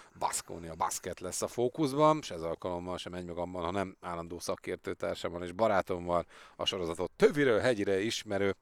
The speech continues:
vagy legalábbis, ö, azt mutató, ö, barokkos körmondatokat sem nélkülöző Puskás Artúrral próbálunk majd közelebb kerülni a Baszk klubhoz. Szervusz, és, ö, üdvözöllek, Artúr, valamit nagyon akartál mondani itt a bevezetőm alatt,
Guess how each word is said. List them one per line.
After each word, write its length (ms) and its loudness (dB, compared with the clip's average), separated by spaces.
vagy 180 2
legalábbis, 540 6
ö, 360 6
azt 200 2
mutató, 580 -2
ö, 540 -4
barokkos 420 0
körmondatokat 540 -6
sem 300 0
nélkülöző 500 -6
Puskás 360 -2
Artúrral 520 6
próbálunk 520 -4
majd 320 -2
közelebb 380 -6
kerülni 320 -4
a 80 -2
Baszk 240 0
klubhoz. 440 6
Szervusz, 400 -2
és, 280 -2
ö, 320 4
üdvözöllek, 680 -4
Artúr, 300 2
valamit 240 6
nagyon 160 0
akartál 380 -2
mondani 220 -4
itt 120 -10
a 40 -6
bevezetőm 480 -6
alatt, 280 2